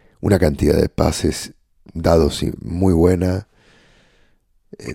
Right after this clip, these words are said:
todas las estadísticas eran positivas, salvo una, que era cuando encaraba.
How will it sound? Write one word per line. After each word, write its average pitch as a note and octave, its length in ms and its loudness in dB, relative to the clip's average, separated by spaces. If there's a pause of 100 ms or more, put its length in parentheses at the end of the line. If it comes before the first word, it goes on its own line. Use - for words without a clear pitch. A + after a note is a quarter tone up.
todas A#2+ 200 6
las A2 80 0
estadísticas - 580 0
eran F2+ 180 2
positivas, E2 640 0
salvo F2+ 300 2
una, - 260 -2 (1400)
que D#2 140 0
era E2 260 4 (500)
cuando D#2+ 260 2
encaraba. D2+ 580 -2